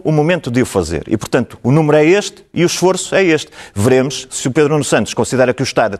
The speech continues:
pode fazer ou não uma redução da despesa de três a quatro por cento, se isso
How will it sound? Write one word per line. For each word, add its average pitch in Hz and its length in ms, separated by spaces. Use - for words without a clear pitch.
pode 123 220
fazer 139 280
ou 147 60
não 165 220
uma 156 100
redução 147 400
da 131 80
despesa 165 460
de - 40
três 156 220
a 165 80
quatro - 240
por - 80
cento, 147 380
se - 160
isso - 160